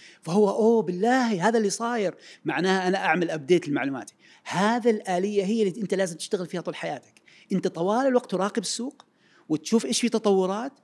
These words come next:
وتبدأ تعمل أبديت على قراراتك المهنية. "لا، أنا بنتقل لهذا المجال لأنه المجال هذا صار فيه أهمية أعلى للتقنية، بينما أهمية أقل مثلًا للعمل اليدوي.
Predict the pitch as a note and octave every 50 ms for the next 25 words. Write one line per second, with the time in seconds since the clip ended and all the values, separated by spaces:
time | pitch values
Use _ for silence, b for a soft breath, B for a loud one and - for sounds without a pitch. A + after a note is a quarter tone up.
0 | b b b b b b - D#3 E3 E3 E3 - B3 A3 G3 A3+ A3 A3+ A#3+ A#3
1 | A3+ A#3 A#3 A3 G#3+ - - G3 D3 D3+ D3+ B3 C4+ C4 G3+ G#3 G#3 G3+ G3+ G3
2 | G3 G3+ G#3+ A3 A3 A3 G#3 - F#3 F#3+ F#3 F#3+ G#3 G#3+ G#3 F3+ D#3 F3 - -
3 | - G#3 G#3 F#3+ A#3+ B3+ B3+ C4 B3 - A#3+ A3 G#3+ G3+ G#3 A3+ A#3+ A#3+ A3+ G#3
4 | G#3 F#3+ - A#3+ B3 B3+ C4 B3 b b b b b b b - F3+ E3+ F#3 F#3
5 | F#3+ F#3 A3+ A3+ A3 G#3+ A3 A3 G#3+ G3+ - G#3+ G3+ G#3 G3+ - - G3 G3 G3+
6 | G3+ - b b b b b b b - D#3 E3+ F#3 F#3+ G#3+ A#3 A3+ G#3+ G#3+ -
7 | A#3+ A#3 G#3+ A3 A3 A3 G#3+ G#3 G#3 G3+ - - - A3+ A3+ - A#3+ A3+ A3+ A3+
8 | A3 F#3 G3 G3 G3 F#3+ F#3+ F#3+ F#3+ E3 F#3+ G3+ G#3 G3+ G3 F#3 F#3+ F#3 - -
9 | G3 G3+ G3 F#3 F#3 F#3 G3 F#3+ F#3 F3 E3+ E3 C#3+ D#3 F3+ F3 E3 E3 E3 E3
10 | D#3 B2+ A2+ G#2 - _